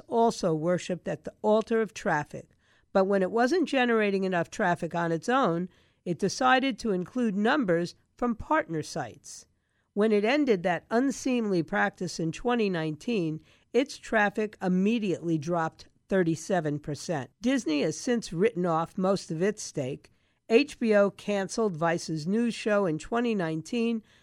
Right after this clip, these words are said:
and Vice's content has gone from bad to worse.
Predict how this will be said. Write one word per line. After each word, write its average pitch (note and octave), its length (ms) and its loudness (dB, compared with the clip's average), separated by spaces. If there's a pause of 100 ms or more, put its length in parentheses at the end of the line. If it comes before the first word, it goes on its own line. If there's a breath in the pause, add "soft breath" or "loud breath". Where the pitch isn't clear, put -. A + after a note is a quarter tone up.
(120)
and F3+ 160 -2
Vice's A#3+ 420 -2
content F#3+ 720 -4 (240 soft breath)
has F#3 200 -2
gone A3 320 2
from D#3+ 220 -4
bad F#3 400 2
to G3 100 -2
worse. - 580 -4